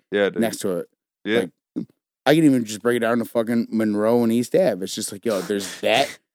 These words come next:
Speaker 2: there's that culture, there's this culture. And then you go fucking two and a half miles to the left, and it's predominantly, like, like, like, fucking, like, like, black shit that where, where, like, everyone's getting fucked up and th-, everything sucks.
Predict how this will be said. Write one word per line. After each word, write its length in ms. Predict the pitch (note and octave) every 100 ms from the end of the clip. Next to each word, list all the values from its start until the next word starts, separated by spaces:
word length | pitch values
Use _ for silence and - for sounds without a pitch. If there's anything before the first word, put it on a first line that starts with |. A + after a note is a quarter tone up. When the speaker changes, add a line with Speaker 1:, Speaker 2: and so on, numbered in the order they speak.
| -
Speaker 2:
there's 160 | A2
that 220 | G2 A2+ B2+
culture, 400 | B2+ A#2 C#3+ B2+
there's 260 | C3+ A#2+
this 200 | C#3 D3+
culture. 520 | - G2 F#2 F2+ F2+ - _ _ -
And 120 | A2
then 140 | A2+ A2+
you 80 | A2+
go 220 | A#2+ A2+
fucking 540 | - A#2 A#2+ A2+ A2
two 160 | - C3
and 80 | B2
a 40 |
half 200 | A#2+ A#2
miles 260 | B2 A#2 -
to 80 |
the 60 | G#2
left, 480 | G#2+ C#3+ B2+ B2 - _ _ _ _
and 100 | A#2
it's 160 | A2+ G#2
predominantly, 840 | - A2+ A2+ A#2 A#2 A#2 A2+ A2+
like, 260 | G#2 G2+ - _ _ _ _ _ -
like, 200 | G#2+ G#2 _ -
like, 200 | A2 G2+ _ _ -
fucking, 520 | C3+ A#2 A#2 A2+ G#2
like, 140 | G#2+ G2+ _ _ _ _ _ _ _ -
like, 220 | A2+ F#2
black 300 | A#2 B2+ B2+
shit 340 | - C3+ C#3+ - _ _ _ _ -
that 200 | B2+ B2
where, 260 | B2 B2+ B2
where, 240 | A#2+ A#2+
like, 140 | A#2 A#2+
everyone's 300 | A#2+ B2+ G2+
getting 280 | C3+ B2 G#2+ - _
fucked 300 | C3 A#2+ -
up 280 | A#2+ C#3 -
and 340 | B2 A2+ A2 A2+
th-, 120 | C3
everything 340 | C3 B2 B2 A2
sucks. 540 | - - A#2 -